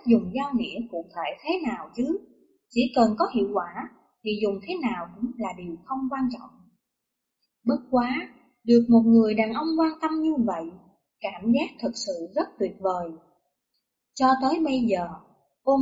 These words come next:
Thiếu Hoa cũng chưa từng cho cô loại cảm giác tuyệt vời này. Phong Khải Trạch cũng không ép buộc cô nhất định phải dùng dao nĩa đúng cách, chỉ cần cô ăn được vui vẻ là tốt rồi.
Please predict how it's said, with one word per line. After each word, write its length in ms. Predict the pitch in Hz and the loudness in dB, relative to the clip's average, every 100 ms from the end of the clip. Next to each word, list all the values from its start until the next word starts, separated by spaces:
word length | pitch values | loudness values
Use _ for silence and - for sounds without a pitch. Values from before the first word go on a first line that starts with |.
| 254 | 4
Thiếu 100 | 330 | 2
Hoa 340 | 294 262 254 247 | 2 0 2 0
cũng 180 | 240 214 254 | 0 -2 0
chưa 160 | 294 294 | 0 0
từng 220 | 208 180 180 | -2 -2 -2
cho 180 | 277 - | -2 0
cô 220 | 285 285 226 | 0 0 0
loại 200 | 170 156 - | -2 -4 -8
cảm 140 | 160 185 | -14 -6
giác 140 | 285 - - | -6 -6 -6
tuyệt 140 | 190 175 | -8 -6
vời 240 | 185 175 175 | -6 -6 -6
này. 260 | 175 170 - _ _ _ _ _ _ _ _ _ - | -8 -10 -18 _ _ _ _ _ _ _ _ _ -2
Phong 120 | 320 320 226 | 2 2 0
Khải 180 | 190 233 | -4 -2
Trạch 200 | 208 185 - | -4 -4 -12
cũng 180 | - 220 | -4 -2
không 160 | 294 294 - | 0 0 -2
ép 220 | - - | -6 -4
buộc 140 | 180 - - | -6 -6 -2
cô 220 | 269 269 277 | -2 0 -2
nhất 100 | - 240 | -4 -6
định 300 | 170 175 180 | -8 -8 -6
phải 80 | 220 233 | 4 4
dùng 240 | 185 175 254 | 4 0 -4
dao 160 | 277 240 | 0 0
nĩa 240 | - 196 | -2 -2
đúng 160 | 233 - | -2 0
cách, 140 | - 370 - _ _ _ _ _ | -2 -6 -10 _ _ _ _ _
chỉ 200 | 233 254 | 0 4
cần 280 | 269 226 214 294 | 6 4 4 2
cô 140 | 294 | 4
ăn 280 | 311 302 262 | 2 0 2
được 200 | 180 - | 2 -2
vui 200 | 277 294 | -4 -2
vẻ 240 | 214 156 247 | -2 -4 -4
là 220 | 254 175 - | -4 -4 -2
tốt 140 | 320 - | -2 -2
rồi. 300 | 202 185 | -2 -2